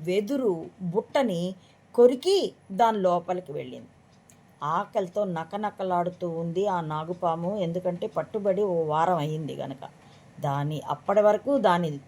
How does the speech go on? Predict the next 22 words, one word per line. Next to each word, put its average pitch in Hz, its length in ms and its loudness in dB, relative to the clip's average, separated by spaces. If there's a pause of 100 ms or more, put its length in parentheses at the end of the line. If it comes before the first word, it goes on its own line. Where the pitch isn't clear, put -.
(120)
దురదృష్టం 202 600 0 (280)
ఆ 151 40 -2
పెట్టెలో, 180 480 0 (180)
ఆ - 20 0 (880)
చిక్కుబడి 208 440 0
ఉన్నది 151 340 -2
ఆ 143 60 2
బుట్టలో. 151 580 -2 (380)
ఇప్పుడు 151 240 -4
ఆహారము 190 520 2
దొరికింది, 269 480 8
బయటపడే 190 500 4
మార్గము 180 480 -4
దొరికింది. 160 380 -4
ముందు 180 260 -4
ఎలుకని 185 340 -2
భోంచేసి 165 580 -4 (480)
ఆ 135 100 -4 (260)
కలుగులో, 170 420 0
ఆ 147 200 -2
బుట్ట 147 420 -4
కన్నంలోంచి 185 880 -2